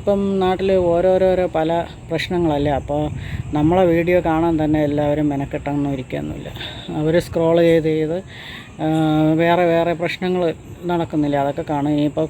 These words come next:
കൊറോണയുടെ കാര്യം വന്നുകൊണ്ട് ചിലപ്പോൾ അതിൻ്റെ പുറകെ പോകും. അപ്പോൾ നമ്മളെ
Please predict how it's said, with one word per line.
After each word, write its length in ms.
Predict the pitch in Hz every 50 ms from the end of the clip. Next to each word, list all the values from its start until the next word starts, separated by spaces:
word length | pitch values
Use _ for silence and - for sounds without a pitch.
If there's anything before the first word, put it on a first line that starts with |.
| -
കൊറോണയുടെ 480 | 151 151 147 156 160 170 165 160 165 160 156
കാര്യം 260 | 156 156 156 160 151 156 156
വന്നുകൊണ്ട് 320 | 147 147 147 151 147 147 156
ചിലപ്പോൾ 260 | 156 147 147 - 156 147
അതിൻ്റെ 200 | 147 147 147 156 151 151
പുറകെ 260 | 147 147 143 143 147 135
പോകും. 200 | 135 131 131 143 156 - - - - - - - - - - - - - - - - - - - - - - -
അപ്പോൾ 160 | 156 156 165 165 165
നമ്മളെ 240 | 160 160 165 165